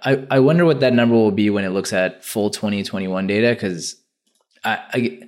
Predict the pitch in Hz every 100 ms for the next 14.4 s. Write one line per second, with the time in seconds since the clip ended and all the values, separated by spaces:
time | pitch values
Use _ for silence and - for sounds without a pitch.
0 | - _ - 165 156 127 117 117 135 139
1 | 127 104 98 - - 113 113 113 117 110
2 | 107 98 95 - 95 95 110 104 - 101
3 | 98 92 92 95 92 92 92 92 - _
4 | _ _ - - 107 101 95 101 92 95
5 | 87 95 95 - 90 90 92 92 87 90
6 | - _ _ _ 101 92 87 85 - _
7 | _ _ _ _ - - 98 95 95 98
8 | 92 92 92 90 90 87 80 87 90 87
9 | 92 - - 90 85 76 - - 58 -
10 | - - - - _ - 147 117 - -
11 | - - _ _ _ _ _ - 147 151
12 | 156 151 143 151 151 - 156 151 120 113
13 | 117 110 101 - - - 143 147 143 110
14 | 139 - -